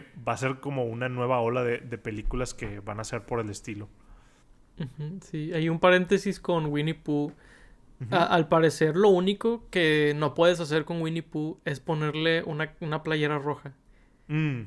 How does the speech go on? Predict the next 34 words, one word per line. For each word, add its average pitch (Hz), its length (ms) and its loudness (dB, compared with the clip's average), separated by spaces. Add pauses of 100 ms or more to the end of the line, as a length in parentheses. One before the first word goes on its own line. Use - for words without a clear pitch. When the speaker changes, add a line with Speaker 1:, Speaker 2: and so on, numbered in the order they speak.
(160)
Speaker 2:
Si 113 120 -6
Speaker 1:
ya. 175 60 4
Speaker 2:
le 165 100 4
pones 165 340 0
una 185 220 0
playera 165 340 2
roja, 151 420 0
Speaker 1:
Sí. 110 240 -6 (140)
Speaker 2:
eh, 170 200 -14 (160)
como 147 220 -4
que 151 200 -2
ahí, 151 260 0
eh, 165 100 -2
sí 156 160 -4
se 165 120 -4
parece 160 340 2
demasiado 151 340 0
al 160 100 0
de 156 80 0
Disney. 156 440 -4 (420)
Speaker 1:
Ujú. 139 300 -8 (140)
Speaker 2:
Pero 151 260 2
de 151 80 0
lo 147 140 0
contrario, 147 540 -2
pues 151 140 -4
sí, 151 180 -6
ya 143 260 -2
es 135 120 -4
de 143 80 -2
dominio 143 400 -4
público 139 380 -6
Winnie 135 240 -6
Pooh. 135 220 -12